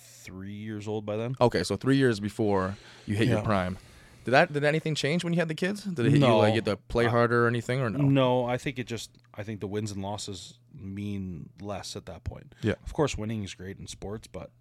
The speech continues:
Speaker 2: Mm-hmm.
Speaker 1: when you lose, it's devastating at times. And when you're, when you're just chasing and you're being that professional athlete, that's,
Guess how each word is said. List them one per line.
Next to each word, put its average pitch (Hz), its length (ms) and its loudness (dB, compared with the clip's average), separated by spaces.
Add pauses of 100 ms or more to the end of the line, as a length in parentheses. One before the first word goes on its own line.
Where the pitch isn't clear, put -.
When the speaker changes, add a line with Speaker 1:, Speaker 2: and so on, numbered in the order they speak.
(120)
Speaker 2:
Mm-hmm. 101 180 0 (120)
Speaker 1:
when 107 160 -2
you 104 100 -2
lose, 104 360 -2
it's - 240 -8
devastating 101 640 -6
at 95 80 -10
times. 104 420 -6
And 98 380 -6
when 101 140 -6
you're, 98 520 -8 (400)
when 98 200 -14
you're 95 120 -12
just 95 280 -12
chasing 98 500 -10
and 95 120 -10
you're 95 160 -10
being 101 320 -10
that 98 280 -10
professional 98 480 -12
athlete, 101 460 -10 (480)
that's, - 240 -12